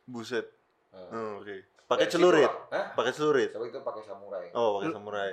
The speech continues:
Speaker 3: beneran sendiri lu, Gi?
Speaker 2: Beneran, saya sendiri.
Speaker 1: Hmm.
Speaker 2: Motor satu yang pertama kan barisan depan kan saya ya kan.
Speaker 3: Hah.
Speaker 2: Satu, dua, tiga, empat. Lolos ke depan.
Speaker 1: Hmm.
Speaker 2: Udah, udah lepas.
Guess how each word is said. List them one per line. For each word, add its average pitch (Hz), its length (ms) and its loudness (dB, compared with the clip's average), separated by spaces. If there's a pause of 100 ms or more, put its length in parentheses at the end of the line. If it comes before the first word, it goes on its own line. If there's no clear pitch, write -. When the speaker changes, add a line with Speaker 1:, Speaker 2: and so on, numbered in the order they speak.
(120)
Speaker 3:
beneran 165 420 4
sendiri 135 380 2
lu, 123 120 4
Gi? - 80 4
Speaker 2:
Beneran, 147 240 2
saya 135 160 0
sendiri. 147 480 -4
Speaker 1:
Hmm. 113 260 -12 (760)
Speaker 2:
Motor 147 380 2
satu 147 380 2
yang 127 300 2
pertama 123 360 0
kan 143 140 2
barisan 113 320 2
depan 127 320 -2
kan 143 120 0
saya 113 360 2
ya 101 120 0
kan. 123 200 0
Speaker 3:
Hah. 120 140 -8 (180)
Speaker 2:
Satu, 98 320 -8
dua, 113 160 -2
tiga, 113 220 -2
empat. 113 560 2 (420)
Lolos 151 300 4
ke 143 100 -6
depan. 120 420 0 (140)
Speaker 1:
Hmm. 117 100 -16
Speaker 2:
Udah, 117 180 0
udah 120 280 4
lepas. 143 420 2